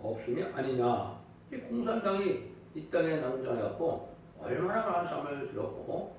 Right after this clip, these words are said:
죽였고 얼마나 많은 것을 약탈했고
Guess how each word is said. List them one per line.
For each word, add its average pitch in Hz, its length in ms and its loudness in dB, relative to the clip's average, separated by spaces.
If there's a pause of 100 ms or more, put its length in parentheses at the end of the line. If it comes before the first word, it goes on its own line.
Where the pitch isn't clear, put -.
죽였고 - 800 2 (140)
얼마나 104 600 -2
많은 - 240 -10
것을 - 260 -2
약탈했고 - 720 0